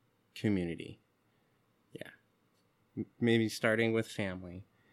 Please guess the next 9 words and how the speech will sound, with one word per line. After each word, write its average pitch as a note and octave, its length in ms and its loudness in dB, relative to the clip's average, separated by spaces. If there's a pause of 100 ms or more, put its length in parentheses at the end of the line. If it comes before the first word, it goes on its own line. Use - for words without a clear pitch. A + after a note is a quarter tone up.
(240)
and F2 480 -6 (340)
coming A2+ 300 2
together G2 420 0
as F#2+ 180 -2
communities F#2+ 680 -4
stronger F#2 680 -8 (580)
for - 240 -4
each F2 240 -4
other F2+ 420 -4